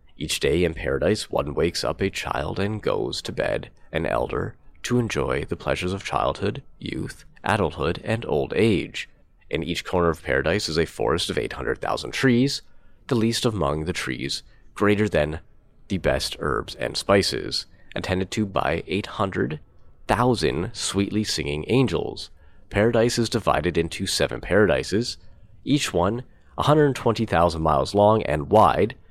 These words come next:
depending on one's merit. One joins one of the paradises. The first is made up of glass and cedar and is for converts to Judaism. Second is of silver and cedar and is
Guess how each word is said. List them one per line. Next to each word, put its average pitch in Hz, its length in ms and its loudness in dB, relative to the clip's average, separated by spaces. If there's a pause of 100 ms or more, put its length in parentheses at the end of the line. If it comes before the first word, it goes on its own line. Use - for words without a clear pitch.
(180)
depending 71 400 -2
on 67 160 -2
one's - 300 -6
merit. 113 360 4 (280)
One 135 220 4
joins 92 520 0 (380)
one 71 420 -2 (300)
of 82 120 -10
the 76 60 -4
paradises. - 880 -4 (300)
The - 80 -2
first - 340 2
is 131 160 -2
made 64 180 0
up - 100 -2
of 110 160 0
glass - 340 -2
and 107 120 -4
cedar - 340 -4
and 87 260 -2
is 110 360 -6
for - 380 -6
converts 85 580 -2
to 82 220 -2
Judaism. - 680 -6 (380)
Second 123 560 2
is 85 200 2
of 80 220 2
silver - 460 0
and 107 140 -2
cedar 101 520 -6
and - 360 -8
is - 400 -6